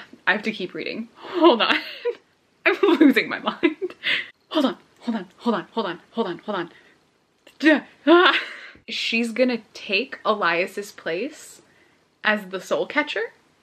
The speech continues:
Is that what's about to happen? Is she gonna sacrifice herself one last time for Laya? Oh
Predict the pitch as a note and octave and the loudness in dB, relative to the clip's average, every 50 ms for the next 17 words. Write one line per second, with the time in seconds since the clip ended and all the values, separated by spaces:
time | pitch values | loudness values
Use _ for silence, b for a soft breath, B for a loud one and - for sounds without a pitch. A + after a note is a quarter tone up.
0 | _ - C4 C4 - G3+ - - C4+ E4 - G4 E4+ C#4+ B3 C4 C4+ - A#3 - | _ -2 0 2 2 2 2 2 2 2 2 2 4 4 2 2 0 -6 -12 -8
1 | - - - - - - C#4 C4 - A#3+ A#3 - A#3+ C4+ C4+ D4+ D4+ - - F#3 | -6 -6 -6 -4 -2 -2 -2 0 0 -2 -2 0 0 0 0 0 0 0 -2 0
2 | - A#3+ A#3 - A3+ A#3 A#3 - B3+ A#3+ - A3 G#3+ G#3+ G#3 G3 G3 F#3 F#3+ G3 | -2 -2 -2 0 0 0 0 -2 -2 -2 0 -2 -2 -2 -4 -4 -4 -4 0 2
3 | F3+ F3+ A3 - - - G3+ F3+ F#3 G#3 G#3 G#3 F#3+ F3 D#3 D#3 D#3+ F#3 G#3 A#3+ | 2 2 0 -2 -6 -4 -4 -2 -2 -4 -4 -4 -4 -2 -2 -2 -2 -2 -4 -6
4 | C4+ - B B B B B B B B B B B B B B B B B _ | -8 -10 B B B B B B B B B B B B B B B B B _
5 | _ _ _ _ _ _ _ _ _ _ _ _ - - _ - - G#3+ G#3+ A3+ | _ _ _ _ _ _ _ _ _ _ _ _ -20 -20 _ -8 -6 -2 0 0
6 | C4 C4 C4+ C#4+ D4 | 0 0 -2 -4 -6